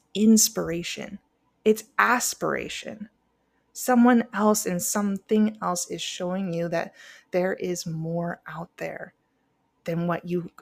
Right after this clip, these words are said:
are currently feeling and what you currently know. This wraps up this episode on A Crack of Clarity, a short but brief message. And honestly, I absolutely loved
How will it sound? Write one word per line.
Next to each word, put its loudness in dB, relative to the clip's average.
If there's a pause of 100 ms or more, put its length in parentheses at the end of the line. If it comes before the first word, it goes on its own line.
are -4
currently -2
feeling 2
and -8
what -8
you -12
currently -6
know. -10 (1600)
This -4
wraps 2
up -2 (120)
this -2
episode -4 (100)
on -4
A -8
Crack -6
of -14
Clarity, -2
a -2
short -2 (260)
but 0
brief 0
message. -2 (120)
And -2
honestly, -2
I -6 (200)
absolutely -4
loved 0